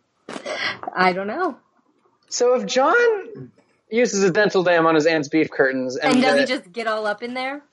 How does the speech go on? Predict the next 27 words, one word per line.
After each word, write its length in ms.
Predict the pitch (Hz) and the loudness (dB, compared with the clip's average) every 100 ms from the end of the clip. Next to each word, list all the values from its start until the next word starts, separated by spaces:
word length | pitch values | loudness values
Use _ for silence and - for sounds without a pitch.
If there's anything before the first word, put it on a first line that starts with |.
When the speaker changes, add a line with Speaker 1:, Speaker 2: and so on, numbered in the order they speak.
| - | -2
Speaker 2:
and 180 | 190 | 0
the 60 | 196 | 2
magic 540 | 185 190 202 196 175 | 2 2 2 0 0
that 120 | 196 156 | 0 0
burns 380 | 180 180 160 | 2 2 0
down 160 | 151 165 | 0 0
the 80 | 160 | 2
wall 240 | 156 156 | 2 0
still 400 | 151 - 160 143 120 - 156 | 0 0 0 0 -2 -4 0
activates, 540 | 156 180 180 202 208 - - - | 0 0 2 2 0 -6 -20 -4
does 160 | 202 165 | -2 0
that 200 | 180 226 | 2 2
mean 200 | 285 254 | 2 0
that 160 | 202 | 2
Jaime 280 | 165 190 190 | 2 2 2
and 120 | 175 | 2
Cersei, 880 | 165 - 196 226 - 196 160 143 131 - _ _ - | 0 -2 0 0 0 0 2 0 -2 -10 _ _ -4
does 120 | 170 | 0
that 100 | 233 | 2
mean 120 | 254 | 2
that 200 | 226 180 | 0 0
Jaime 560 | 165 185 190 180 165 - | 2 2 2 2 0 -4
eating 500 | - 170 160 156 143 - | -2 0 2 0 -2 0
his 280 | 143 127 | -2 0
sister's 420 | - 277 - 165 139 | -2 0 2 0 2
beef 240 | 143 135 | 0 0
curtains 600 | - 139 127 131 131 - | 2 2 2 0 -2 -6